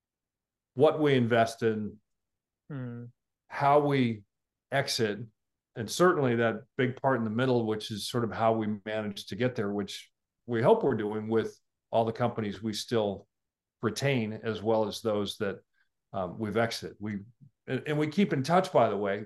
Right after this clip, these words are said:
Speaker 1: with those founders. I was texting with one of them,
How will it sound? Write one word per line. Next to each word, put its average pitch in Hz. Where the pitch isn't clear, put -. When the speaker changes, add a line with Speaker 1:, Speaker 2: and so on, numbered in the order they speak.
Speaker 1:
with 127
those 123
founders. 120
I 117
was -
texting 131
with 117
one 117
of 117
them, 113